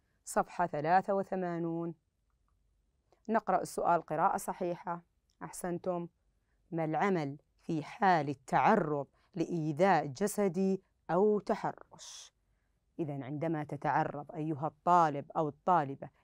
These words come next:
لأي إيذاء جسدي أو تحرش، ما الواجب عليك؟ هل تسكت؟ إذن لا. ما الواجب عليك؟ نعم أحسنتم،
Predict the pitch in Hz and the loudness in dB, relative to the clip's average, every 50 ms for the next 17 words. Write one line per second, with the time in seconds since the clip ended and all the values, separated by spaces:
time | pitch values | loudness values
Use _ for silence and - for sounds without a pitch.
0 | _ - 180 180 185 - - 202 247 240 214 190 180 175 - 170 170 165 165 147 | _ -4 -2 -2 0 2 2 4 4 6 4 4 2 0 -2 -2 -2 -2 0 2
1 | 156 180 185 185 190 196 - - - 151 135 214 226 - - 156 143 131 139 139 | 2 4 4 6 4 4 2 -2 -4 -4 -2 -2 0 0 -2 -4 -2 -4 -6 -10
2 | - _ _ _ - 185 220 262 262 262 240 - - - - - 247 220 - - | -10 _ _ _ 6 8 8 8 8 6 4 4 2 2 4 2 2 2 0 -4
3 | 151 - - - - _ _ _ _ _ - 160 160 151 156 180 180 180 165 - | -8 -12 -14 -16 -18 _ _ _ _ _ -4 -2 0 2 4 4 4 4 4 2
4 | 156 139 151 147 151 151 151 139 135 - - - - 190 180 170 151 123 - _ | -2 -2 -2 0 0 0 -2 -4 -6 -8 -10 -4 -2 2 2 2 2 0 -4 _
5 | _ _ _ _ _ _ _ _ _ _ _ - 160 - - - - - 208 269 | _ _ _ _ _ _ _ _ _ _ _ -8 -6 -6 -6 -4 -2 0 0 0
6 | - _ - - - _ _ _ _ _ _ _ _ _ _ _ _ - 139 151 | -2 _ -14 -20 -20 _ _ _ _ _ _ _ _ _ _ _ _ -8 -6 -6
7 | 147 143 143 147 160 170 170 160 147 139 - _ _ _ _ _ _ _ _ - | -4 -4 -2 -2 0 2 2 0 0 -2 -8 _ _ _ _ _ _ _ _ 0
8 | 175 202 202 202 202 196 190 - 185 151 180 175 170 180 180 190 208 214 - - | 2 4 6 6 6 6 4 2 0 0 2 2 2 4 4 4 2 2 -2 -6
9 | - _ _ _ _ _ _ _ _ _ _ - 165 165 175 185 180 175 160 151 | -18 _ _ _ _ _ _ _ _ _ _ -6 -4 -2 -2 0 0 -2 -2 -4
10 | 143 135 123 147 - - - - 185 180 180 180 - - - 147 143 | -4 -6 -8 -12 -14 -14 -8 -6 -4 -2 -2 -4 -4 -6 -6 -6 -6